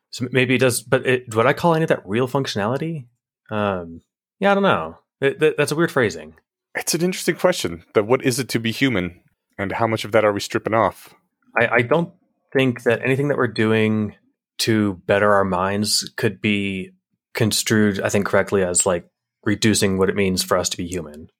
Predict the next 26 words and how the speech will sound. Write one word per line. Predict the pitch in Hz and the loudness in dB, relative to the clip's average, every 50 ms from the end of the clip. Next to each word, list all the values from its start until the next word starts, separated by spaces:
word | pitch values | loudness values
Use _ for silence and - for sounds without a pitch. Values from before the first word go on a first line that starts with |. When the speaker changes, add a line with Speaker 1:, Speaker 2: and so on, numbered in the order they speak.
| _ _ _ _ - - - | _ _ _ _ -18 -12 -6
Speaker 2:
Hmm. | - 120 127 120 113 110 104 95 90 85 80 78 73 73 - | -2 0 2 2 2 2 2 2 0 -2 -2 -4 -6 -8 -4
Speaker 1:
Maybe | 98 101 107 110 113 | 0 0 2 2 2
I'm | 107 107 107 | 2 2 2
just | 107 101 - - | 0 -4 -4 -2
being | - 107 104 98 | 0 0 2 2
romantic | 98 98 101 101 104 117 101 | 0 0 0 0 0 -2 -2
about | 104 101 101 - | 0 0 0 0
what | 110 104 | 0 -2
it | 98 92 | -2 -2
means, | 101 101 101 98 95 - | -2 -2 -4 -4 -4 -4
but, | - 101 92 90 - - - - - _ | -4 -4 -4 -4 -6 -12 -20 -20 -14 _
you | - 123 | -4 -2
know, | 110 85 | 0 2
all | 113 127 120 | 2 2 2
the | - 110 | 2 2
philosophers | - 123 113 110 107 - - 98 - | 2 2 2 2 2 0 -2 -2 0
talk | - 104 98 | 0 -2 0
about | - 101 95 | 0 0 2
how | 98 101 | 2 2
your | 95 95 92 90 | 2 0 0 0
reason | 107 117 107 101 92 90 | 0 0 0 0 -2 -4
is | 87 85 | -4 -4
what | 101 95 | -4 -4
makes | 101 95 85 90 | -4 -6 -8 -8
you | 87 | -8
human. | 85 95 90 82 80 78 87 90 | -8 -8 -8 -8 -10 -12 -14 -16